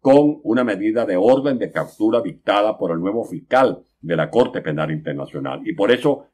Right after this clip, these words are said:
quieren hacer ver o aparentar que en Venezuela funcionan las instituciones. No, en Venezuela las instituciones están secuestradas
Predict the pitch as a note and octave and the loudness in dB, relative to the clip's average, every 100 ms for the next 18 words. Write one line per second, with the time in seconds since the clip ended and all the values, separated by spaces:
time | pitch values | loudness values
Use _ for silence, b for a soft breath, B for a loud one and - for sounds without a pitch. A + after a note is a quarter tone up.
0 | _ A#2 C3 C3 G#2 A#2+ A#2 A#2+ A#2+ A#2+ | _ 0 2 0 0 0 0 4 4 2
1 | G2 F#2 F2 E2+ G#2+ G2 F#2 A2+ F#2 E2+ | 0 -4 -4 0 0 0 -4 -4 -4 -4
2 | E2+ - G#2+ A#2 G2 E2 A2 B2 A#2 F#2 | -6 -4 -4 -4 -8 -10 -2 0 0 -4
3 | D2 D2+ C#2+ - - F2 D#2 C#2 F#2 G#2+ | -6 -10 -12 -14 -6 -4 -4 -6 0 2
4 | - - _ _ F2 E2 D#2+ D#2 G#2+ A2 | 2 -6 _ _ -8 -6 -4 -4 0 2
5 | A2 F#2 D#2+ D2+ D#2 G2 G#2 F#2+ E2+ - | 0 -2 -8 -12 -10 -6 -6 -6 -8 -6
6 | G2 G#2+ - D#2 - A2 G#2 E2+ C#2+ | -6 -8 -8 -10 -2 2 4 2 -2